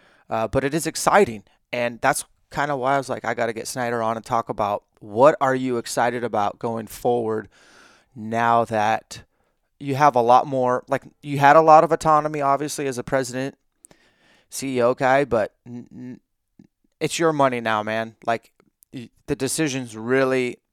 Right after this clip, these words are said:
it's your baby. So take us through your mindset going forward,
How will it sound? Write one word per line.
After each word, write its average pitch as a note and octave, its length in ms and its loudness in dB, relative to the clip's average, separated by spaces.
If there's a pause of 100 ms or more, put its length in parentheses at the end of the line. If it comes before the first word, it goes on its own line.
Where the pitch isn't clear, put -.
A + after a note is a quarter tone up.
it's - 180 -8
your D3+ 120 4
baby. A#2 480 2 (600)
So A2 500 0 (320)
take - 240 0
us F#3+ 120 0
through F3 160 0
your C#3 180 0
mindset B2+ 600 0
going A#2 280 -2
forward, A2+ 580 -2